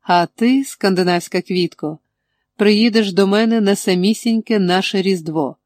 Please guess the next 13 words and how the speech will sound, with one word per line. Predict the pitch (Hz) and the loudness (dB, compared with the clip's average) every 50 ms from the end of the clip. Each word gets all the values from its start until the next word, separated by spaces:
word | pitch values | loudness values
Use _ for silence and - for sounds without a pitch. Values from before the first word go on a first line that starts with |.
| _ _ _ _ _ _ _ _ _ _ _ _ _ | _ _ _ _ _ _ _ _ _ _ _ _ _
Та-та-там. | - 285 294 285 - 208 190 - - 180 175 175 170 165 165 165 165 165 _ _ _ _ _ _ _ _ _ _ _ _ _ _ | 0 0 2 2 2 2 0 2 2 2 2 2 2 0 -4 -6 -8 -10 _ _ _ _ _ _ _ _ _ _ _ _ _ _
Судьба | _ - - - - 190 180 170 160 160 196 214 220 233 233 | _ -16 -10 -4 -2 -2 -2 -2 -2 0 2 2 2 0 -2
стучиться | 220 - - - - 180 170 - - 240 247 254 - - - - 208 190 | -4 -10 -12 -8 -6 -6 -4 -4 -2 -2 -2 -2 -4 -8 -8 -4 -4 -4
в | 175 | -4
двір. | 160 151 151 160 160 151 151 - _ _ _ _ _ _ _ _ _ - | -4 -4 -2 0 0 -2 -2 -6 _ _ _ _ _ _ _ _ _ -2
Ну | 208 226 262 320 320 | 2 4 4 6 4
і | 269 | 4
так | - 180 170 156 | 2 0 -2 -2
далі. | 147 160 156 151 147 151 147 156 _ _ _ _ _ _ _ _ _ _ _ _ _ _ _ _ _ | 0 0 0 0 -2 -4 -6 -10 _ _ _ _ _ _ _ _ _ _ _ _ _ _ _ _ _
А | - 269 277 269 | 0 2 2 2
що, | - - - - 226 196 185 175 165 165 - _ _ _ | 2 0 -2 0 0 2 2 0 0 -4 -8 _ _ _
цікаво | - - - 269 277 269 - 262 226 220 - 226 | -12 -6 0 0 0 2 4 2 2 4 2 0
буде, | 202 208 226 226 208 214 214 214 220 220 233 | -2 0 -2 0 0 0 -2 -2 -2 -4 -8